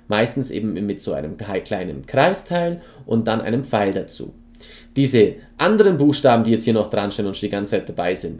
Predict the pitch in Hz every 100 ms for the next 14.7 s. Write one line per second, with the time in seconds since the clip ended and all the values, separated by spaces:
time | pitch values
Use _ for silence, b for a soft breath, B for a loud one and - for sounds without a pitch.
0 | - 113 135 151 135 117 98 B B -
1 | 107 92 147 180 - 101 - - B B
2 | 127 151 170 151 139 175 185 160 143 123
3 | 113 - - 98 92 95 B B B 117
4 | 175 175 156 143 - 113 - 104 127 208
5 | - B B B 120 117 117 101 143 175
6 | 190 196 B B B 117 107 135 156 156
7 | 151 113 - 127 151 165 135 139 147 -
8 | 95 92 92 B B - 113 107 110 107
9 | 170 180 175 - 165 160 139 117 113 156
10 | 160 165 - 143 135 127 123 151 - 110
11 | 117 113 107 - - 101 135 143 135 -
12 | B B 104 98 151 196 - 220 226 B
13 | B 127 131 143 135 127 131 127 117 117
14 | 107 98 123 170 165 156 156